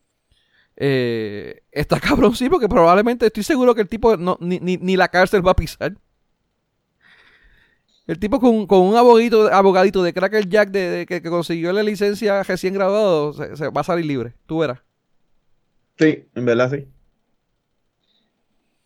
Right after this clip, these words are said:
Speaker 1: Está cabrón. Eh,
Speaker 2: ¿Verdad que?
Speaker 1: los que no saben del caso de Brian, este,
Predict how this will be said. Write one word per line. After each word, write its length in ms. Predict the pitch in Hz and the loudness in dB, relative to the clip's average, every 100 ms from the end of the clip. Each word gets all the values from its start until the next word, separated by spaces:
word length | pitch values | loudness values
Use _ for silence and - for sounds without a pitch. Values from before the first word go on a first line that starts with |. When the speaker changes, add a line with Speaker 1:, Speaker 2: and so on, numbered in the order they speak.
| _ _ _ - | _ _ _ -14
Speaker 1:
Está 300 | - 127 170 | -10 -8 -4
cabrón. 480 | 202 143 139 135 - | -2 -2 -4 -6 -8
Eh, 880 | 143 135 127 123 117 113 110 - _ | -6 -4 -4 -4 -4 -6 -8 -10 _
Speaker 2:
¿Verdad 280 | 120 120 127 | -4 -2 -2
que? 160 | 135 127 _ _ - | -4 -12 _ _ -8
Speaker 1:
los 140 | 151 | -6
que 120 | 170 | -4
no 120 | 156 | -2
saben 300 | 165 214 214 208 | 0 0 0 -2
del 100 | 196 | -4
caso 280 | 196 220 | -4 -2
de 60 | 202 | -4
Brian, 480 | 190 202 165 143 139 | -2 -4 -6 -10 -12
este, 520 | 123 135 - 123 113 | -16 -16 -16 -16 -16